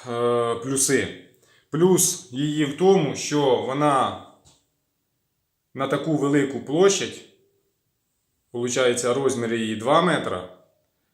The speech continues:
на шістдесят сантиметрів. І ось на таку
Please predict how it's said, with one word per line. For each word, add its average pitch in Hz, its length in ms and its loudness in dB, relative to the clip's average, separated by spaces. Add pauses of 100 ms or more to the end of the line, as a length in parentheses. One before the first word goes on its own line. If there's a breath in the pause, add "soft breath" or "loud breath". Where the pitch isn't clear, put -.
(140)
на 135 920 0
шістдесят 123 540 -4
сантиметрів. 98 560 -8 (600)
І 131 100 -6
ось 147 320 4
на 139 100 -2
таку 135 480 -2